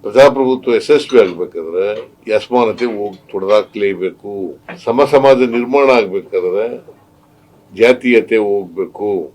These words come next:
ವರ್ಗ ವ್ಯವಸ್ಥೆ ಹೋಗ್ಬೇಕು. ಅವ್ರ ಪಾಪ ಅವರು, ಅವ್ರ ಅಭಿಪ್ರಾಯ ಏನು ಹೇಳಿರ್ಬೇಕು ನಂಗೆ ಗೊತ್ತಿಲ್ಲ, ಯಾವ ಸಂದರ್ಭದಲ್ಲಿ ಹೇಳಿದ್ರು, ಯಾವ ಸನ್ನಿವೇಶದಲ್ಲಿ ಹೇಳಿದ್ರು ಗೊತ್ತಿಲ್ಲ ನನಗೆ.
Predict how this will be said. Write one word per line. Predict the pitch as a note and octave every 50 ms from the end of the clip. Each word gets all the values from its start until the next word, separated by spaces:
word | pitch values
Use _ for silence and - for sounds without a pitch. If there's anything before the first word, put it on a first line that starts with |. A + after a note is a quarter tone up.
| - -
ವರ್ಗ | G#2 A2 A2+ G2+ A2 C3
ವ್ಯವಸ್ಥೆ | C3 B2+ A#2+ A2+ A2 A2 - - - B2+
ಹೋಗ್ಬೇಕು. | A#2 G#2+ G#2 G#2 G2 F2 E2 F2+ F2 - - - G#2 G2+ F#2+ F2 - - _ _ _
ಅವ್ರ | G#2+ A#2+ C3+ C#3 C3 C3 C3 B2 - -
ಪಾಪ | C3 C3+ C3+ - C#3+
ಅವರು, | C3 C3 C3 B2+ B2 C3 B2 B2 A#2+ A#2 A#2 A#2+ A#2
ಅವ್ರ | A#2 A#2 A#2 A#2+ A#2
ಅಭಿಪ್ರಾಯ | A#2 B2 A#2 A#2 B2 A#2+ A#2 A2+ A2+ A2+
ಏನು | A2+ A2+
ಹೇಳಿರ್ಬೇಕು | A2 A2 G#2+ G#2 G#2+ G#2 G2+ F#2 G2 F#2 - - - G2+ G2
ನಂಗೆ | F#2 F2+ E2
ಗೊತ್ತಿಲ್ಲ, | F2+ - - - F2+ E2 D2+ C#2 C2+ - _ _ - -
ಯಾವ | F#2 F#2 F#2 F#2 F#2 F2+ F2 - - - - A2+ B2 C3 - - - - -
ಸಂದರ್ಭದಲ್ಲಿ | G2 F2+ F2+ F#2+ F#2 F2 E2 E2+ F2+ F2 F2
ಹೇಳಿದ್ರು, | F2 E2+ E2 D#2 D#2+ D#2+ F2 F#2 F2+ F2+ - - - - - - _ - _ _ _ -
ಯಾವ | G2 F#2
ಸನ್ನಿವೇಶದಲ್ಲಿ | - - G2 F2+ F2+ F#2 F#2 F2+ E2 - - - F2 E2+ F2
ಹೇಳಿದ್ರು | F2 E2+ E2 D#2+ E2+ F#2 F2 E2+
ಗೊತ್ತಿಲ್ಲ | G2 F#2 - - G2 E2+ E2+
ನನಗೆ. | D2+ C#2+ C#2 C2 - - - - - - -